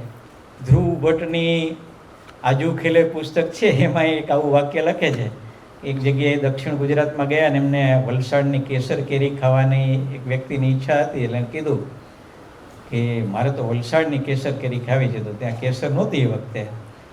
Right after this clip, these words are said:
ઓલા જેના ઘરે જમવા ગયા તેણે કીધું, "કેસરની કેરી તો વલસાડની દેસાઈની દીકરી જેવી છે, એ ગરમી ન ખમી શકે."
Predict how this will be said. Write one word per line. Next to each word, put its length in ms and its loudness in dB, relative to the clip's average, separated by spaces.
ઓલા 600 4
જેના 200 4
ઘરે 240 0
જમવા 360 2
ગયા 160 2
તેણે 240 0
કીધું, 520 -2
"કેસરની 600 0
કેરી 300 -2
તો 220 0
વલસાડની 720 0
દેસાઈની 680 0
દીકરી 480 4
જેવી 360 2
છે, 400 -2
એ 100 -4
ગરમી 400 0
ન 160 6
ખમી 300 2
શકે." 260 0